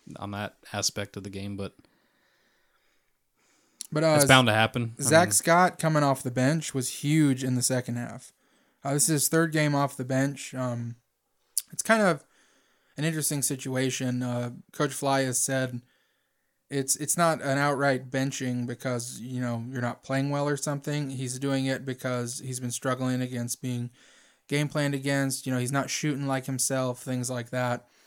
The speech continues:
Speaker 2: So try to get him in a rhythm off the bench. Plus, I understand the idea of you always want a true three-point threat on the floor at all times.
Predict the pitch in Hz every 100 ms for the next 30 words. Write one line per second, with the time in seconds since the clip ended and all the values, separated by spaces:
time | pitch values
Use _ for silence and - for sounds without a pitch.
0 | _ _ - - - 131 147 135 127 135
1 | 131 135 127 127 131 127 127 135 131 123
2 | 120 - 120 131 120 117 - 151 - 160
3 | 185 165 - 160 147 139 131 127 131 135
4 | 127 123 120 - 143 139 143 165 143 135
5 | 143 147 131 _ _ _ _ _ _ _
6 | 135 - 156 151 135 147 143 135 139 117
7 | - 135 131 127 123 120 127 123 120 117
8 | - _ _ - 127 123 117 120 127 -
9 | -